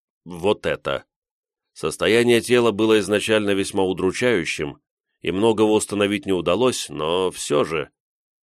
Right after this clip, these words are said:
Эх, даже и не знаю, с чего начать. «Сначала начните, молодой человек», не удержалась и подала голос старуха,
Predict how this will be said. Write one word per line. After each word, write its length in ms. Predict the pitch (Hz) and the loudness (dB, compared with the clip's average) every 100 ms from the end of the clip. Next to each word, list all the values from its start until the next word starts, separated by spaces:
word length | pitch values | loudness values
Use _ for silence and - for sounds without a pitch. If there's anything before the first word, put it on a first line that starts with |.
| _ | _
Эх, 280 | - 78 - | -6 -6 -6
даже 420 | 71 92 90 95 | -4 -2 0 0
и 40 | 95 | 0
не 140 | 101 | -2
знаю, 240 | 87 117 - | -2 -2 -2
с 40 | |
чего 240 | - 104 | -2 0
начать. 440 | 107 117 101 76 - _ _ _ _ _ _ _ _ | 0 0 -2 -6 -8 _ _ _ _ _ _ _ _
«Сначала 840 | - 67 104 147 147 196 185 104 104 | -16 -6 -2 -2 0 0 4 4 4
начните, 560 | 104 - 104 104 104 | 2 0 0 0 0
молодой 420 | 107 107 107 110 104 | 2 4 6 4 4
человек», 580 | 117 113 107 110 - _ _ _ | 2 2 2 -2 -6 _ _ _
не 120 | - 101 | 0 2
удержалась 680 | 101 104 95 113 131 120 | 4 2 2 4 4 2
и 40 | - | 0
подала 400 | 104 98 98 98 | 0 2 2 2
голос 360 | 92 95 87 | 2 2 2
старуха, 680 | - - 82 104 117 131 | -2 -2 0 0 2 0